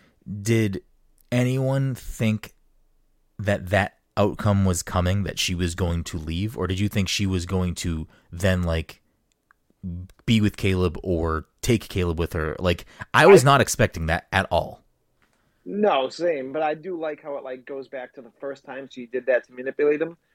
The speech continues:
Speaker 2: where she, like, goes and, remember she goes back and doesn't she put on a dress or something?
Speaker 1: Yes.
Speaker 2: Something like that.
Speaker 1: Yeah,
Speaker 2: And,
Speaker 1: she
Speaker 2: and
Speaker 1: says,
Speaker 2: puts on
Speaker 1: "Close
Speaker 2: the
Speaker 1: your
Speaker 2: hair.
Speaker 1: eyes, close your eyes."
Speaker 2: Yeah, close your eyes. And she did the exact same thing, except was like, "See ya." <laughs> You know,
Speaker 1: Yeah.
Speaker 2: it's like, "Fuck you. I don't care. It's fucking amazing."
Speaker 1: I mean, I'm happy that, that,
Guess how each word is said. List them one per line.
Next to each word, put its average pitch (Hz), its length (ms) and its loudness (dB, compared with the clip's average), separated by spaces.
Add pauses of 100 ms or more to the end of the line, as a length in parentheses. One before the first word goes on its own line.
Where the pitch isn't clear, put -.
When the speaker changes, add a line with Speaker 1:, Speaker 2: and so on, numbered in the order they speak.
(100)
Speaker 2:
where 135 180 2
she, 139 160 -4
like, 117 260 0
goes 127 320 0
and, 117 280 -14
remember 160 240 -2
she 156 160 -6
goes 143 220 0
back 131 220 -2
and 131 80 -8
doesn't 127 160 -6
she - 60 -18
put 147 120 -10
on 135 100 -4
a 110 40 -6
dress 104 300 -10
or 123 60 -8
something? 131 440 -6
Speaker 1:
Yes. 135 220 2
Speaker 2:
Something 131 140 0
like 120 60 0
that. 135 100 4
Speaker 1:
Yeah, 104 60 8
Speaker 2:
And, 95 100 6
Speaker 1:
she 113 60 0
Speaker 2:
and 101 60 0
Speaker 1:
says, 110 160 4
Speaker 2:
puts - 100 0
on 123 60 6
Speaker 1:
"Close 104 100 6
Speaker 2:
the 101 60 4
Speaker 1:
your 92 100 6
Speaker 2:
hair. 78 140 6
Speaker 1:
eyes, - 120 0
close 98 300 0
your 85 100 2
eyes." - 380 -10
Speaker 2:
Yeah, 175 300 2
close 165 200 -12
your 196 100 -4
eyes. 143 120 -10
And 156 140 -18
she 165 80 -16
did 156 160 -10
the 151 100 -10
exact 143 340 -10
same 143 200 -16
thing, 143 160 -12
except 117 300 -14
was 107 100 -14
like, 104 200 -10 (420)
"See 254 120 -4
ya." 196 120 -4 (140)
<laughs> - 140 -20
You 208 80 0
know, 180 60 2
Speaker 1:
Yeah. 180 80 2
Speaker 2:
it's 165 120 -2
like, 151 280 0 (160)
"Fuck 143 220 -4
you. 143 260 2 (240)
I 113 60 -6
don't 123 140 -6
care. 123 240 0
It's 107 120 -8
fucking 117 240 -4
amazing." 110 520 -2
Speaker 1:
I 143 120 4
mean, 147 160 2
I'm 170 140 4
happy 127 420 0
that, 135 260 2 (120)
that, 110 240 2